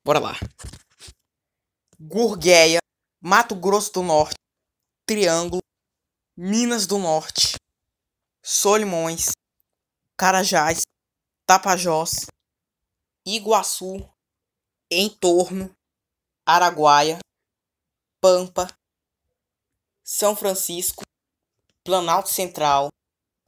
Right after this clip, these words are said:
Itiquira, Território do Marajó, Território do Entrocamento, Estado do São Paulo do Oeste, né? Isso aqui, ó, ó, aqui são a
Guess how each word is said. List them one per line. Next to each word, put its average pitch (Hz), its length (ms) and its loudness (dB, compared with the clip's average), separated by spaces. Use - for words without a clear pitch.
Itiquira, 196 840 -8
Território 190 600 0
do 208 120 -10
Marajó, 170 580 -4
Território 185 600 2
do 170 100 -10
Entrocamento, 190 1000 -4
Estado 175 760 2
do 160 60 -16
São 185 220 -2
Paulo 175 280 -2
do 175 140 -6
Oeste, - 600 -6
né? 135 260 -8
Isso - 200 -2
aqui, 214 300 0
ó, 170 180 6
ó, 139 340 2
aqui 214 300 0
são 214 320 6
a 190 180 4